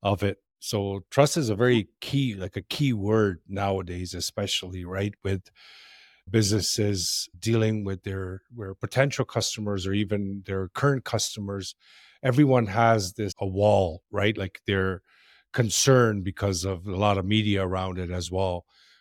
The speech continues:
Speaker 1: What do you, is there anything that you could suggest for someone, a business or individual that's an entrepreneur, that can work on to elevate their trust level?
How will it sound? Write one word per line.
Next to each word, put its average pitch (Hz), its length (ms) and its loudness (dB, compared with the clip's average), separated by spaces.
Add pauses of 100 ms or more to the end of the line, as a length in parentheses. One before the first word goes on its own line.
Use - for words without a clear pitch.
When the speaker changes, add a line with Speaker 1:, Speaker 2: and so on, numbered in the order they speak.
(140)
Speaker 1:
What 123 200 8
do 170 60 6
you, 170 160 6
is 135 140 2
there 170 120 4
anything 170 340 4
that 135 120 4
you 123 80 -2
could 98 180 -6
suggest 107 680 0
for 110 200 -8
someone, 98 680 -2
a 92 40 -18 (120)
business 95 720 -4 (400)
or 98 260 2
individual 95 640 -2
that's 90 260 -4
an 104 60 -6
entrepreneur, 92 800 -6 (460)
that 104 240 0
can 104 180 0
work 113 360 4
on 101 380 0
to 104 200 -8 (140)
elevate 110 600 2
their 104 140 -8
trust - 380 -4
level? 110 380 -8